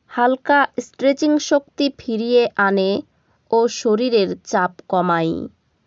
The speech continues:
আর্থিকভাবে এটি আপনার ক্যারিয়ার পথ এবং নতুন লক্ষ্য সেট করার একটি ভালো সময়। আপনি আপনার সংস্থায় একজন নেতৃস্থানীয় হিসাবে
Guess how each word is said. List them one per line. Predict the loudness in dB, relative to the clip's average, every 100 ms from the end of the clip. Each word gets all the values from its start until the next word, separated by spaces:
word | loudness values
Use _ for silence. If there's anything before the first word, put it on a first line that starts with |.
| _ _ _ -2
আর্থিকভাবে | -2 0 -2 0 2 2 4 2
এটি | 0 0 0
আপনার | 0 -2 0 0 0
ক্যারিয়ার | 0 0 2 0 0 0
পথ | 0 -2 -8 -2
এবং | 0 2 2 0 -4 _ _ -8
নতুন | 2 2 4 2 4
লক্ষ্য | 2 -2 _ 0 0
সেট | 4 0 0
করার | -2 2 4
একটি | 2 0 -4 -4 -4
ভালো | -2 0 2 0
সময়। | 0 2 2 0 -2 -6 -10 _ _ _ _ _ -2
আপনি | 0 0 -2 0 2
আপনার | 2 2 2 2 0
সংস্থায় | -2 -2 -4 -8 -4 0 0 -2 -2
একজন | -4 0 0 2
নেতৃস্থানীয় | 0 -2 -4 0 0 -2 -16 -4 0 2 2 2
হিসাবে | 0 -4 -2 0 2